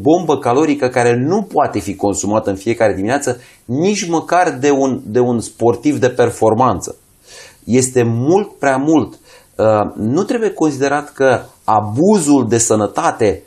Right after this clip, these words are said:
mă duce către o stare de echilibru metabolic și către o greutate, uh, uh, corectă. Sănătatea înseamnă, cum ai spus foarte bine mai devreme, echilibru. Deci, uh, uh, cheia stă în echilibru, în procesare,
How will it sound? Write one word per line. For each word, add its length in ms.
mă 240
duce 400
către 260
o 60
stare 500
de 160
echilibru 480
metabolic 760
și 80
către 180
o 40
greutate, 560
uh, 140
uh, 460
corectă. 520
Sănătatea 540
înseamnă, 340
cum 120
ai 60
spus 140
foarte 360
bine 140
mai 100
devreme, 220
echilibru. 600
Deci, 320
uh, 100
uh, 680
cheia 180
stă 500
în 120
echilibru, 640
în 200
procesare, 800